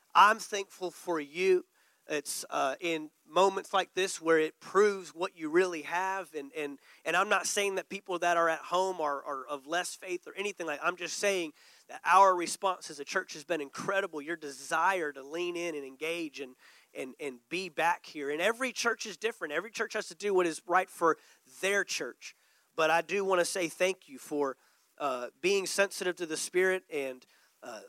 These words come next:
leaning in with us and engaging with us. And so the last couple of weeks, we've been talking about challenging normal. That was the title of my first message, and really that's just kinda got me in a vein, um,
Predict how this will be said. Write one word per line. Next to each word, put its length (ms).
leaning 400
in 180
with 180
us 220
and 100
engaging 520
with 200
us. 340
And 80
so 120
the 60
last 260
couple 240
of 80
weeks, 200
we've 160
been 140
talking 400
about 220
challenging 600
normal. 320
That 160
was 120
the 80
title 400
of 80
my 100
first 380
message, 400
and 100
really 240
that's 180
just 160
kinda 280
got 260
me 140
in 80
a 80
vein, 560
um, 400